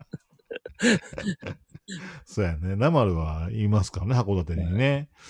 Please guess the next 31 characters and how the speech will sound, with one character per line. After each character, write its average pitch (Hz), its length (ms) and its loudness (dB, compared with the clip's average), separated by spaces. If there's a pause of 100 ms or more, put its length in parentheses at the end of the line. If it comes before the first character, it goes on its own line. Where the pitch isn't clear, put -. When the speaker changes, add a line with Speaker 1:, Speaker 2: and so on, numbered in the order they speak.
(520)
Speaker 1:
ド 196 220 2
イ 190 120 2
ツ 170 200 -6
も 151 680 2
大 156 200 -2
し 127 40 0
た 147 60 0
こ 139 60 0
と 135 60 0
な 139 140 2
い 143 40 4
よ 135 80 2
ね。 127 240 2
誰 151 280 4
が 156 540 4
頑 147 180 6
張 139 80 4
っ - 40 0
て 151 100 0
ん - 20 4
の 135 60 4
か 113 80 4
わ 110 100 4
か 113 80 0
ら 113 120 2
ん 113 60 0
ぐ - 80 6
ら 120 100 6
い 185 120 6
の 110 140 2
ね、 107 360 0